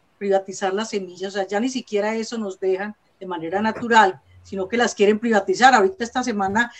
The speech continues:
estaba en las redes que iban a privatizar hasta la panela, por Dios, privat-, para hacerle una patente a la panela. Pues ante esta, ante estos movimientos mundiales de pri-, de privatización de semillas,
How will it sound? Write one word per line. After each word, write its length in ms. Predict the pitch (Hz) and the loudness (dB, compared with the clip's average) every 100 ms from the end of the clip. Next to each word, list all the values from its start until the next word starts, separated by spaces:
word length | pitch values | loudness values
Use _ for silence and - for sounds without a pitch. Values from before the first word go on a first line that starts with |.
| - - | -20 -16
estaba 280 | - 208 214 | -2 2 6
en 80 | 254 | 6
las 140 | 220 | 6
redes 300 | 202 220 240 | 6 6 4
que 80 | 233 | 4
iban 200 | 208 233 | 4 4
a 140 | 233 208 | 2 0
privatizar 560 | 196 190 190 190 196 | 0 0 0 -4 -2
hasta 180 | 240 - | -2 -2
la 160 | 196 190 | -4 -4
panela, 460 | 175 220 269 214 | -4 0 2 0
por 160 | 170 160 | -2 -8
Dios, 400 | 214 226 - - _ _ _ | -4 -4 -6 -16 _ _ _
privat-, 260 | 208 202 196 - _ | -2 0 0 -8 _
para 400 | 190 196 202 196 | 0 2 2 0
hacerle 340 | 185 220 240 | 0 0 2
una 220 | 247 254 247 | 6 6 6
patente 460 | 196 220 226 247 | 4 4 2 2
a 20 | |
la 160 | 240 220 | 0 0
panela. 400 | 185 208 175 - _ _ _ | -2 0 -2 -4 _ _ _
Pues 160 | 202 196 | -4 -2
ante 340 | 190 220 226 | -2 -2 -2
esta, 320 | 240 - 294 | -2 0 0
ante 320 | 294 240 220 220 | 2 -2 -4 -6
estos 220 | - 262 | -4 0
movimientos 480 | 254 208 208 269 247 | 2 2 -2 -2 -2
mundiales 640 | 214 190 220 220 233 240 | 0 0 0 2 0 -2
de 80 | 240 | -4
pri-, 240 | 214 196 | -4 -4
de 580 | 196 190 185 170 175 180 - | -4 -6 -6 -12 -14 -14 -4
privatización 680 | 196 185 190 175 165 190 | -2 -2 -6 -12 -10 -6
de 100 | 202 | -6
semillas, 580 | 233 247 240 202 202 - | -2 0 0 0 -4 -6